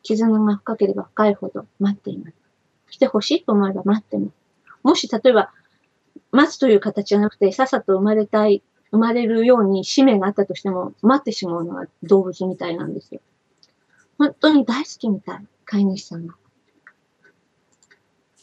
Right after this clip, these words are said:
その役割も動物はちゃんと担ってるっていうのかな。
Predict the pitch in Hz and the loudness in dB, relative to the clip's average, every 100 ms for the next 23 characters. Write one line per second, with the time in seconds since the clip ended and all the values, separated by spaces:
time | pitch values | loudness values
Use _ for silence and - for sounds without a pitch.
0 | _ _ _ _ _ _ - 240 247 247 | _ _ _ _ _ _ -2 0 2 0
1 | 226 262 269 262 247 247 - - 208 196 | -2 0 4 4 2 0 -4 0 2 2
2 | 202 - 208 226 - _ _ _ _ 208 | -2 0 0 0 -4 _ _ _ _ -4
3 | 196 196 180 180 208 _ _ _ _ _ | -2 -4 -8 -8 -10 _ _ _ _ _
4 | _ _ _ _ 214 220 254 - 190 165 | _ _ _ _ 6 6 6 2 -2 -2
5 | - 180 185 - 202 233 214 | -10 -10 -8 -2 0 2 -2